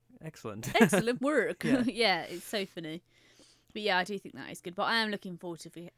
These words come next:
Speaker 2: Vacation Simulator. I think that'll be really funny.
Speaker 1: Yeah, that'll be a laugh as
Speaker 2: So
Speaker 1: well.
Speaker 2: that'll be good. So that'll be a future
Speaker 1: There's still more to explore in
Speaker 2: topic.
Speaker 1: Job Simulator. But
Speaker 2: Yeah, definitely. But that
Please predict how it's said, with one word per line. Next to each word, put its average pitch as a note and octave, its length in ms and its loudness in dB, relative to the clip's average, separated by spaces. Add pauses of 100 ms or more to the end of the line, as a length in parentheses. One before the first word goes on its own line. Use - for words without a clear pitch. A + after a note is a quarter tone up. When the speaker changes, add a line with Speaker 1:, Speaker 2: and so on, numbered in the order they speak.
(120)
Speaker 2:
Vacation F3 480 -8
Simulator. - 540 -14
I - 20 -18
think - 160 -18
that'll D3 200 -16
be E3+ 120 -16
really A#2+ 200 -16
funny. - 300 -16
Speaker 1:
Yeah, C#3+ 100 -8
that'll A#2 140 -8
be B2 60 -8
a A#2+ 40 -8
laugh A2 260 -10
as - 60 -20
Speaker 2:
So A#2 80 -12
Speaker 1:
well. A2+ 60 -10
Speaker 2:
that'll A#2 140 -10
be G3 120 -18
good. F3+ 160 -16
So G3+ 160 -10
that'll F#3 180 -4
be F3+ 120 -10
a E3 40 -8
future F3 580 -12 (380)
Speaker 1:
There's C3+ 140 -10
still D3+ 180 -2
more A#2 220 -8
to - 100 -12
explore B2 340 -6
in A#2+ 60 -6
Speaker 2:
topic. A2+ 60 -8
Speaker 1:
Job B2 180 -6
Simulator. A2+ 480 -10 (220)
But A#2+ 180 -8
Speaker 2:
Yeah, A3 160 -2
definitely. F3+ 600 -12 (500)
But G3+ 120 -10
that F#3 140 -14